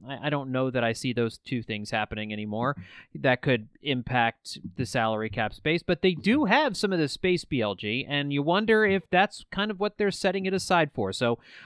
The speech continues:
uh, we'll just wait and see, but I do think that cap number is interesting. Now, they have after, after coming into the offseason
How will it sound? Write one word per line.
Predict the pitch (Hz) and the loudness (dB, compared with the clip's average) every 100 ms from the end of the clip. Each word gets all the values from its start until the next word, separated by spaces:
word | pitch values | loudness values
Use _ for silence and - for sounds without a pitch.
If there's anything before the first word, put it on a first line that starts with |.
| - | -4
uh, | 131 127 127 | 2 4 4
we'll | 135 170 | 4 4
just | 196 175 | 4 4
wait | 185 175 | 4 2
and | 143 | 0
see, | 180 160 | 2 2
but | 123 | 2
I | 120 | 0
do | 147 | -2
think | - 170 - | -2 -4 0
that | 151 127 | 0 0
cap | 180 190 180 | 0 0 0
number | 156 127 | -2 0
is | 123 139 | 2 2
interesting. | 247 233 175 - 117 117 | 2 2 2 0 -2 -2
Now, | 120 | -2
they | 123 | 0
have | 139 143 - - - - _ - | 0 0 -2 -16 -20 -20 _ -2
after, | 147 147 165 156 | 0 4 4 4
after | 156 156 151 | 2 2 4
coming | 226 233 | 4 6
into | 226 214 | 6 6
the | 202 | 8
offseason | 202 196 208 190 175 | 8 8 2 2 0